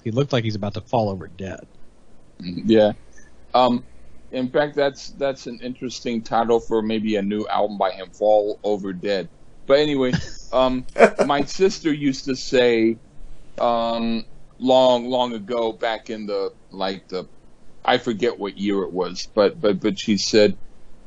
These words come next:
Speaker 2: a lot of the groups who talked and wrote songs against drugs and about the harmful effects of drugs were the people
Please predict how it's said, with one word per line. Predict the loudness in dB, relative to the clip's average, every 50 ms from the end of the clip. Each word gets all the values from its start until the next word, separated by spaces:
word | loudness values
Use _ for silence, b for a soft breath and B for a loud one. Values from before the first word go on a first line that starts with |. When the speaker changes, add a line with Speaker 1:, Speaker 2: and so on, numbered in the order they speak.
| -18 -18 -18 -20 -4 2
Speaker 2:
a | 4 4
lot | 6 6 6 6 4 2
of | 0 -4
the | -6 -8
groups | -8 -6 -8 -8 -8 -10 -14 -14 -8
who | -6 -6 -4 -6
talked | -6 -8 -6 0 2 2 2 2 0 -4 -12 -20 -20 -18 -20 -20 -20 -20 -20 -20 -20 _ -20 _ -20 -20 -20 -20 -14 -8
and | -6 -4 -4 -2 -2 -4 -4 -4 0
wrote | 2 2 2 0 -2 -8
songs | -8 -4 -2 -2 -2 -2 -4 -6 -6 -8
against | -8 -6 -6 -4 -4 -4 -6 -8 -8 -6
drugs | -2 2 2 2 2 0 -4 -8 -8 -8 -8 -8 -10 -12 -14 -16 -16 -18 -18 -18 -18 -20 -18 -8 -6
and | -4 -2 -2
about | -2 0 2 2 2 2 2 0
the | -4 -4
harmful | 0 0 0 0 0 -2 -4 -2 -2 -2
effects | -2 -2 -2 -4 -4 -4 -4 -6
of | -6 -6 -4 -2
drugs | 2 2 4 2 2 -2 -6 -10 -12 -14 -18 -20 -20 -20 -16 -12
were | -4 0 4 6 6 6 6 4
the | 2 -2
people | -4 -4 -6 -4 -4 -4 -2 0 0 0 0 0 -4